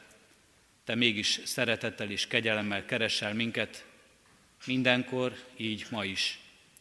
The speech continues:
Köszönjük, Urunk Istenünk, ennek csodáját, szép példáját itt előttünk a kerességben.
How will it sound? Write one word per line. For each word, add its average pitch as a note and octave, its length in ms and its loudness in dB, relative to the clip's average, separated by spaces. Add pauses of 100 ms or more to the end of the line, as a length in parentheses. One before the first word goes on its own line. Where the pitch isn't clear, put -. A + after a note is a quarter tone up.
(840)
Köszönjük, B2+ 400 0
Urunk A#2+ 220 2
Istenünk, A#2 460 0
ennek A2+ 440 0 (260)
csodáját, A#2 840 6 (540)
szép - 300 -2
példáját A2+ 560 4
itt G#2+ 140 -12
előttünk A2+ 460 -4
a - 80 -12
kerességben. G2+ 880 -2